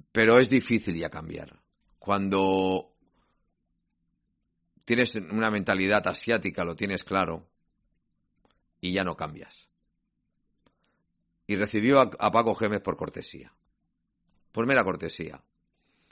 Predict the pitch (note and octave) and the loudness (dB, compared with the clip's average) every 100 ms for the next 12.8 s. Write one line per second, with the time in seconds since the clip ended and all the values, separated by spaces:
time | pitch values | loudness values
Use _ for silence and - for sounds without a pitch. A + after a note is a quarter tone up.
0 | _ - F#2+ G2 A#2+ C3 - G2 F2 A2 | _ -4 -2 0 0 0 0 0 2 2
1 | A#2+ G2 F#2 - F#2+ F2+ F2 E2 A2+ B2 | 2 0 -2 -2 -2 0 -2 0 0 0
2 | B2 D3 - - _ _ _ _ _ - | -2 -2 -6 -20 _ _ _ _ _ -8
3 | G2+ F2+ F2+ F2 G2 G2+ F#2+ F#2 F2+ D#2+ | -6 -4 -6 -4 0 2 2 0 -2 -6
4 | E2 E2 G2+ C#3+ - _ _ _ - F2+ | -6 -2 0 0 -2 _ _ _ -4 -4
5 | E2+ - E2+ E2 F2 - B2+ A#2 A#2 - | -4 -6 -6 -6 -8 -4 -4 -4 -6 -12
6 | _ _ _ _ _ _ _ _ _ _ | _ _ _ _ _ _ _ _ _ _
7 | - G2 F#2+ F#2 F2+ E2+ F2 G2 B2 A#2+ | -6 -2 -2 -2 -8 -6 -4 -2 -2 -2
8 | - - - _ _ _ _ _ _ _ | -4 -8 -10 _ _ _ _ _ _ _
9 | _ _ _ _ _ F2 E2+ E2 - F2 | _ _ _ _ _ -8 -4 -6 -6 -6
10 | F#2 E2 D2+ - _ _ _ _ _ _ | -4 -4 -8 -12 _ _ _ _ _ _
11 | _ _ _ _ _ - E2+ F#2 F#2 E2+ | _ _ _ _ _ -10 -4 -2 0 -2
12 | F2 F#2 D#2+ D#2+ D#2+ D#2 D#2 _ | -2 -4 -4 -8 -10 -12 -14 _